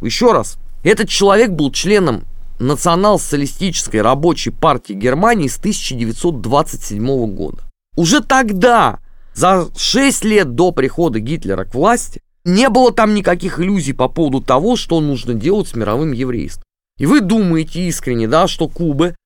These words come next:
спустя, значит, четырнадцать или пятнадцать даже лет внезапно прозрел и решил, что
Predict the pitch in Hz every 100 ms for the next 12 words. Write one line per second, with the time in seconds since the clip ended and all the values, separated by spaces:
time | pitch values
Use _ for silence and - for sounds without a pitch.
0 | _ - - 160 - - 233 208 156 190
1 | - - 139 - - - 175 - 262 220
2 | 175 160 127 - 196 190 - 202 208 247
3 | 226 - 120 117 156 120 131 117 139 -
4 | - - 117 165 175 277 277 202 185 -
5 | 196 196 135 147 127 160 185 - - -
6 | 240 285 269 - 233 170 123 - 170 170
7 | 135